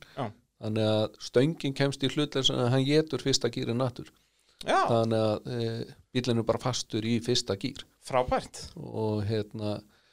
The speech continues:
Speaker 2: þetta er sama vandamál og eins uppbyggðu kassi eins og Steingrímur var með í, í Nissanum sínum.
Speaker 1: Mhm.
Speaker 2: Og, og þetta, eh,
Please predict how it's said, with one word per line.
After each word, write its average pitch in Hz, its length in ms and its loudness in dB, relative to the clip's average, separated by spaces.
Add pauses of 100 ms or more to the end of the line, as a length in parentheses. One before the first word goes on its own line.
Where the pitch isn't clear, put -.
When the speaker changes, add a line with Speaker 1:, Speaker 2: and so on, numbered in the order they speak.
(280)
Speaker 2:
þetta 110 240 -2
er - 80 4
sama 131 320 6
vandamál 131 520 4
og 117 200 4
eins 127 320 0
uppbyggðu 135 580 2
kassi 131 320 2
eins 123 220 0
og 117 100 2
Steingrímur 131 540 0
var 123 160 2
með 120 320 2
í, 117 60 2 (100)
í 123 160 -4
Nissanum 147 400 0
sínum. 160 240 -4
Speaker 1:
Mhm. 135 300 -8 (460)
Speaker 2:
Og, 117 380 -2
og 120 260 -2
þetta, 123 460 4
eh, - 460 -14